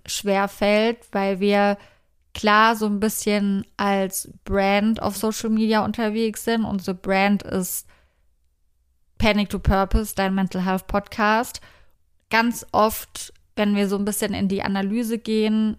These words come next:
wird auch eben geraten, dass wir ganz viel Herz zeigen, ganz viel auch mal traurige Momente, in denen es uns schlecht geht.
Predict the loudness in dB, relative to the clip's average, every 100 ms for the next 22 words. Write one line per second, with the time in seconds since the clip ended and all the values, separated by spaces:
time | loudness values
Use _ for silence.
0 | _ -6 -2 -2 0 0 -2 -8 -2 -2
1 | -2 0 0 0 -2 -4 -4 -4 -8 -6
2 | -6 -8 -6 -4 -2 -4 -10 _ _ _
3 | 0 2 2 -4 -6 0 2 2 2 2
4 | 2 2 0 -2 _ -2 0 0 -6 -10
5 | -4 -4 -2 -2 -2 -2 -10 _ _ _
6 | _ 0 2 4 4 4 0 0 2 2
7 | 2 0 -2 0 -2 -4 -10 -6 -2 0
8 | 0 -2 -10 -4 0 2 0